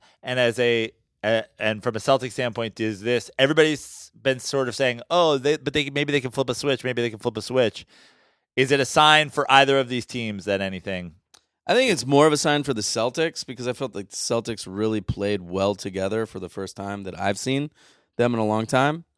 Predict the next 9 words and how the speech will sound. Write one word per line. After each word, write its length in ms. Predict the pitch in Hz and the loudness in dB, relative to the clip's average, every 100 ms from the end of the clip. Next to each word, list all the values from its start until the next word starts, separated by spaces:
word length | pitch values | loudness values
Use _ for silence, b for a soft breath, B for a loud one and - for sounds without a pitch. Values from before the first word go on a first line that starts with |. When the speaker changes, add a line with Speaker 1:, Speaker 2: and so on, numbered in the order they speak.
| _ _ _ _ _ _ - | _ _ _ _ _ _ 2
Speaker 2:
Um, 580 | 127 127 123 117 113 - _ | 6 8 6 4 0 -8 _
it 240 | 139 139 - | 4 4 2
worries 480 | 123 135 160 165 151 | 4 6 8 6 2
me 120 | 160 | 0
as 140 | 143 | 0
a 80 | 127 | 0
Warrior 320 | 117 127 143 | 4 4 4
fan 480 | 139 143 143 143 143 - | 2 0 0 0 -4 -4
because 840 | 131 - 147 123 120 120 110 - | -6 0 4 4 4 0 -2 -10